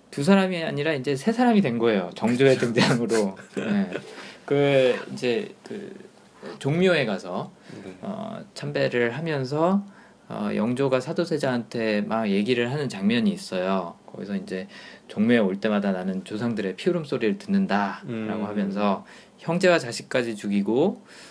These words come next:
Speaker 1: 종사를 지킨 임금들도 계시다. 왕가에서 자식을 원수처럼 키운다는 말을 이해하겠느냐?" 뭐 이런 얘기를 하는데,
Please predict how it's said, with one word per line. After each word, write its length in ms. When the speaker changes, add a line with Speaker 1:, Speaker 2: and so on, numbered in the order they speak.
Speaker 1:
종사를 400
지킨 280
임금들도 520
계시다. 600
왕가에서 500
자식을 560
원수처럼 520
키운다는 720
말을 300
이해하겠느냐?" 840
뭐 120
이런 220
얘기를 220
하는데, 500